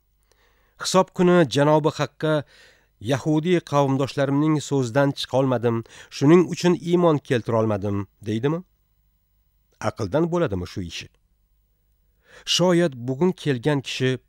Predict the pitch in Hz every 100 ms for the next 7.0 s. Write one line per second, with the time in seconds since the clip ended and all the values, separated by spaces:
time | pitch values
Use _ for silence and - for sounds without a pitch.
0 | _ - 113 107 113 101 110 92 98 113
1 | 85 95 - 117 _ _ _ _ _ _
2 | _ _ _ _ 165 143 - 113 110 -
3 | 113 165 147 117 85 95 104 104 104 85
4 | 82 78 - - - _ _ _ _ _
5 | _ _ _ _ _ _ _ _ _ _
6 | _ _ _ _ _ 143 120 143 151 160